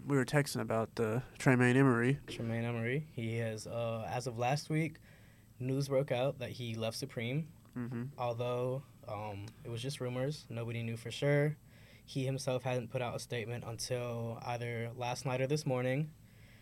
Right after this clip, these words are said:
Speaker 2: Um, let me pull up the article. He said that it was due to systemic racism,
Speaker 1: Help.
Speaker 2: um, not only against himself but other collaborators. Here's a statement from Dazed.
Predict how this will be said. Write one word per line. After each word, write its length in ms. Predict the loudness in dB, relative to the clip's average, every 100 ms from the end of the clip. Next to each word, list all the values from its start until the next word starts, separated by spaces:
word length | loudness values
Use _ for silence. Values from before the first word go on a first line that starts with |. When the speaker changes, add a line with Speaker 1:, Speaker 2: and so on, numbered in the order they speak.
| -20 -20 -4
Speaker 2:
Um, 480 | 0 0 -2 -4 -10 -14 -20 -20 -20 -20 -20 -20 -20 -20 -16
let 20 |
me 60 |
pull 160 | -6 -6
up 60 | -4
the 80 | -6
article. 460 | -6 -6 -6 -8 -10 -20 -20 -20 -16
He 280 | -4 -2
said 320 | -2 2 2 2
that 160 | 0
it 160 | -2 -4
was 220 | -4 -6
due 180 | -4 -6
to 300 | -4 -4 -4
systemic 560 | -4 -4 0 2 2 0
racism, 560 | -4 -4 -6 -2 -4 -4 -10 -20 -20 -18 -8
Speaker 1:
Help. 300 | -4 -6 -8 -20 -20 -8
Speaker 2:
um, 380 | -4 -2 0 0
not 180 | 2 2
only 200 | 2 0
against 280 | -2 -4 -4
himself 340 | -6 -4 -4
but 100 | -2
other 140 | -4 -4
collaborators. 880 | -2 2 2 4 4 4 2 -2 -14 -8
Here's 280 | 0 0 0
a 60 |
statement 520 | -4 -2 -2 -2 -4 -6
from 240 | -4 -2
Dazed. 480 | 0 2 2 0